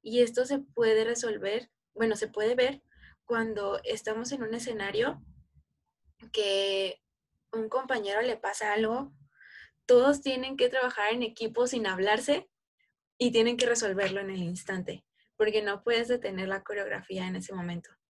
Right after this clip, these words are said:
Entonces, el bailarín tiene esa capacidad de resolucionar,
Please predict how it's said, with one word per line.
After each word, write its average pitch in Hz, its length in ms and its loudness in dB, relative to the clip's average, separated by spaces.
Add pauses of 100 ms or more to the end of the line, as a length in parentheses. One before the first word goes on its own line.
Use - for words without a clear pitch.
(260)
Entonces, 220 440 -4
el 247 120 0
bailarín 202 500 -4
tiene 214 280 -4
esa - 180 -10
capacidad 196 640 -6 (480)
de 214 380 4
resolucionar, 196 920 -8